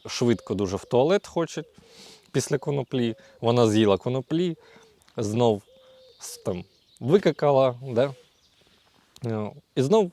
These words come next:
хоче їсти. І вона постійно в пошуках їжі, вона постійно харчується. Те, що нам і треба. Що потім? Я робив просто саме так: от просто конопля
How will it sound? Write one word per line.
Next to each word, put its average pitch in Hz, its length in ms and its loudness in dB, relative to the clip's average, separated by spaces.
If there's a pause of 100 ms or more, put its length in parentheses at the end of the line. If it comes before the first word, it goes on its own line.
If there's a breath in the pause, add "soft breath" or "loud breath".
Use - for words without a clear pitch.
(160)
хоче - 340 0
їсти. 87 440 -10 (400 soft breath)
І 208 100 -2
вона 175 400 2 (100)
постійно 147 920 -2 (420 soft breath)
в - 100 -20
пошуках 131 600 0
їжі, 175 280 -2
вона 127 360 -4
постійно 127 440 -4
харчується. - 640 -8
Те, 147 180 -2
що - 180 -6
нам 110 240 -4 (360 soft breath)
і 120 80 0
треба. 87 400 -2 (1200 loud breath)
Що - 200 4
потім? 92 460 -2 (280)
Я 147 220 2 (420)
робив 123 380 2
просто - 480 -2
саме 113 360 0
так: 175 320 -2
от 104 100 -4
просто 123 400 0
конопля 147 540 -4